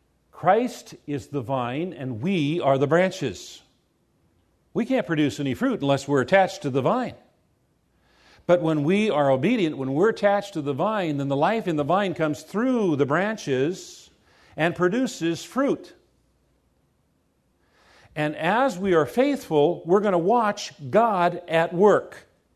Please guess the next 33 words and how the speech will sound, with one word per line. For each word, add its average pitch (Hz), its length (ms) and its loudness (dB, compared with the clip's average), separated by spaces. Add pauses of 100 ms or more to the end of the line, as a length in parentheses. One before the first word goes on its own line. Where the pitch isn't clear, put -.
(1000)
We're 160 120 0
gonna 170 160 2
see 202 380 0
the 165 160 4
vine 147 720 2
at 143 220 0
work. 160 380 2 (960)
And 160 140 2
as 131 160 0
we 151 160 0
watch 190 460 0
and 156 120 -4
we 151 120 2
pay 185 180 0
attention, 170 480 -6 (160)
we're 165 220 0
gonna 151 200 -2
grow 170 540 4
in 151 160 -4
our 143 160 0
knowledge 151 540 0
of 147 240 -4
God. 185 340 0
The 143 80 -4
two 247 280 -2
are 175 100 4
related. 165 500 0 (1500)
We 202 120 2
don't 175 260 0
know 185 200 6
somebody 127 760 -2 (640)
the 135 160 -2
instant 151 460 -4